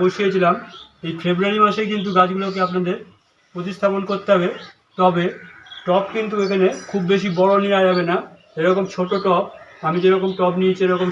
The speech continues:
ছোট টব নেবেন। তো ছোট টবেই কিন্তু আমাদের গাছগুলো ভালো হবে। আমরা যেহেতু ভুলটা করে থাকি, গাছটা আমরা বড় টবে দিয়ে দিই আর একবারেই থাম পট থেকে নিয়ে এসে একবারে বড় টবে বেশি বসিয়ে দিই, সেই জন্য আমাদের ফুল কিন্তু ভালো হয় না।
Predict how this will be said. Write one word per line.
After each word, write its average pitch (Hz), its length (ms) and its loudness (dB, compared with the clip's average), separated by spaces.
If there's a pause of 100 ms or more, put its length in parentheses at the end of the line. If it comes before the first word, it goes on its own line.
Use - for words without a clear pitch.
ছোট 170 120 -6 (120)
টব 175 180 2 (100)
নেবেন। 160 220 0 (480)
তো 160 180 -8
ছোট 175 120 -2 (100)
টবেই 190 360 2
কিন্তু 196 220 -2 (540)
আমাদের 175 400 0
গাছগুলো 175 320 2 (100)
ভালো 175 160 4
হবে। 170 200 2 (600)
আমরা 170 200 2
যেহেতু 185 340 4
ভুলটা 196 300 2
করে 202 220 0
থাকি, 185 280 2 (520)
গাছটা 175 300 2
আমরা 196 160 4 (100)
বড় 180 220 6
টবে 196 240 4
দিয়ে 190 200 0
দিই 185 160 -2 (140)
আর 165 100 0 (140)
একবারেই 190 380 4 (380)
থাম 170 200 0
পট 196 260 4
থেকে 202 180 -2
নিয়ে 196 220 0
এসে 196 160 -2 (180)
একবারে 180 260 0 (100)
বড় 180 180 6
টবে 185 200 2 (100)
বেশি 165 200 -4
বসিয়ে 185 380 -2
দিই, 196 120 -2 (360)
সেই 175 160 0
জন্য 196 160 2 (100)
আমাদের 190 280 4
ফুল 190 160 0 (120)
কিন্তু 190 180 -2 (100)
ভালো 175 200 2
হয় 165 200 4
না। 165 60 -4